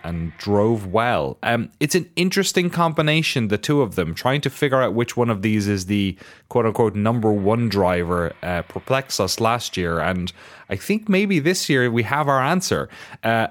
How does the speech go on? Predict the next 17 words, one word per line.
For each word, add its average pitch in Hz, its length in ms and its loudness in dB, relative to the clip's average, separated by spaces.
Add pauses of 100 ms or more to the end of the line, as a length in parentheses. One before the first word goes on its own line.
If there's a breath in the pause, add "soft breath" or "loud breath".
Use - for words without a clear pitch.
(140)
Lando 214 400 0
Norris 170 600 0
is 117 280 0
the 123 80 2
younger 127 460 2
of 92 120 -2
the 101 60 -2
two 113 220 0
drivers. 95 540 0
He 98 340 -2
is 95 300 -2
British, 143 600 0
he's 95 280 -4
from 92 220 -4
the 95 100 0
U 90 60 -2
K, 151 440 0